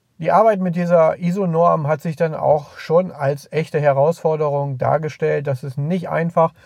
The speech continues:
so dass ich da gedacht habe, "Okay, warum nicht outsourcen?" Vielleicht auch eine gute Idee. Hab mir eine Firma gesucht, eine Agentur, die uns unterstützt hat bei der Erstellung dieses Handbuches.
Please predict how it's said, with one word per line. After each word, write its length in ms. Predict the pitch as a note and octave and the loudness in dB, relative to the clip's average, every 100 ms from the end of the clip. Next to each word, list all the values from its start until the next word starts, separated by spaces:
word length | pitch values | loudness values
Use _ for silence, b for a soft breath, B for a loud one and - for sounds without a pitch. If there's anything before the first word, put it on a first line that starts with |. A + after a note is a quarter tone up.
| b b - | b b -10
so 140 | C#3+ | -4
dass 180 | D3+ D3+ | -2 -2
ich 160 | D3+ | -2
da 460 | - C3+ C#3+ D3+ D3+ - - | 0 2 4 4 0 -10 -4
gedacht 300 | D3 D3 - | -2 -2 -2
habe, 120 | D3+ | -4
"Okay, 260 | F3 G3 F#3+ - _ | -4 -6 -6 -18 _
warum 380 | - D3+ D3+ F3 | -2 0 2 4
nicht 340 | F3 F3+ - - | 2 0 -2 0
outsourcen?" 760 | E3 - E3 D#3 - D#3+ D#3+ B | 0 0 -2 -2 -2 -6 -6 B
Vielleicht 260 | D3 C3+ C3+ | -2 -2 2
auch 100 | C#3+ | 2
eine 160 | E3 | 2
gute 240 | D3+ D#3 D3 | -2 -6 -4
Idee. 480 | C#3+ C3+ C#3 C#3+ C3+ | -4 -2 -2 0 2
Hab 240 | E3+ - | 2 0
mir 120 | D#3+ | -2
eine 280 | D3+ C#3+ C#3 | 0 -2 -4
Firma 340 | - F3 F3+ | 0 0 2
gesucht, 420 | D#3 C#3+ D3+ D3 C#3 | 0 -4 -6 -6 -4
eine 80 | |
Agentur, 520 | C3+ C3+ C3+ - E3+ E3 | -2 -2 -4 -2 0 0
die 100 | C#3+ | -2
uns 160 | C#3+ | -4
unterstützt 640 | D3+ C3 B2+ - F3 - | -4 -2 -2 -2 -4 0
hat 180 | D3+ C#3 | 2 4
bei 140 | C#3 C#3 | 2 4
der 100 | C#3+ | 2
Erstellung 480 | C3 - C3 C3+ | 0 -2 -2 -2
dieses 320 | B2 B2+ B2+ - | -4 -6 -6 -6
Handbuches. 680 | B2 A2+ G#2+ - - - | -6 -6 -12 -16 -18 -20